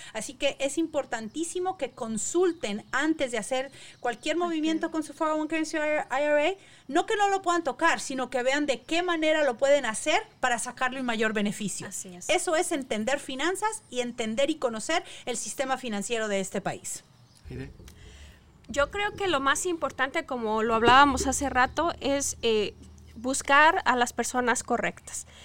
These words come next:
Speaker 2: Eh, eh, mucha gente cree saber de finanzas y la verdad es que lo único que hacen es venderte productos.
Speaker 1: Ujú.
Speaker 2: Y la verdad eso tampoco se me hace honesto ni tampoco se me hace justo.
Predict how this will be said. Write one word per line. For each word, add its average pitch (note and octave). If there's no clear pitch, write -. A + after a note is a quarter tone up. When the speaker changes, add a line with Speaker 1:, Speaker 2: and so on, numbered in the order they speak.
Speaker 2:
Eh, A3
eh, A#3
mucha C4
gente D4
cree C4
saber B3
de C4
finanzas B3
y B3+
la A#3+
verdad A3+
es C#4+
que B3+
lo B3
único B3+
que A#3
hacen B3
es A#3+
venderte A3+
productos. -
Speaker 1:
Ujú. A3
Speaker 2:
Y C#4+
la D4
verdad D4
eso F4+
tampoco B3+
se B3+
me A3+
hace A3+
honesto A3
ni B3
tampoco G#3+
se A#3
me G#3
hace G#3+
justo. -